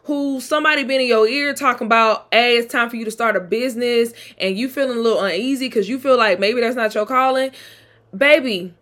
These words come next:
stick to that nine-to-five. It's stable over there. I-, if that is your dream, if you wanna be in corporate America, let that be your dream, bro. Like,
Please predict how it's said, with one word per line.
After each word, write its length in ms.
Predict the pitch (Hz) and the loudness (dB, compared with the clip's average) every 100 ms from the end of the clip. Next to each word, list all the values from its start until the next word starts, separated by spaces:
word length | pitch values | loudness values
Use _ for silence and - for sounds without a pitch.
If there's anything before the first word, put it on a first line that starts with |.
| _ | _
stick 280 | - - 359 | -14 -6 -2
to 80 | 359 | 2
that 160 | 285 262 | 2 2
nine-to-five. 600 | 240 208 214 143 - - _ _ _ _ _ _ _ _ _ | 0 0 -2 -2 -8 -20 _ _ _ _ _ _ _ _ _
It's 180 | - 254 | 0 2
stable 360 | 302 294 262 226 | 6 8 8 8
over 160 | 196 | 6
there. 300 | 190 175 170 _ _ _ _ _ _ _ | 2 0 -2 _ _ _ _ _ _ _
I-, 240 | - 226 - | 4 4 4
if 240 | - 226 - | 4 4 8
that 260 | 247 320 | 8 8
is 180 | 294 277 | 6 -2
your 160 | 269 285 | 2 2
dream, 460 | 190 214 254 320 | 2 0 0 0
if 180 | 285 196 | -2 -4
you 240 | 196 294 349 | -4 -2 0
wanna 240 | 311 302 | 0 -2
be 160 | 294 277 | -2 -4
in 60 | |
corporate 340 | 233 311 311 277 | 0 0 0 -2
America, 460 | 269 320 339 - 202 | 0 0 -2 -8 -10
let 340 | 247 466 622 | -4 -2 0
that 160 | 453 440 | -2 2
be 160 | 415 | 2
your 120 | 392 330 | 2 0
dream, 360 | 381 539 640 | -4 -6 -4
bro. 100 | - | -2
Like, 420 | 554 523 508 453 | 2 2 2 -2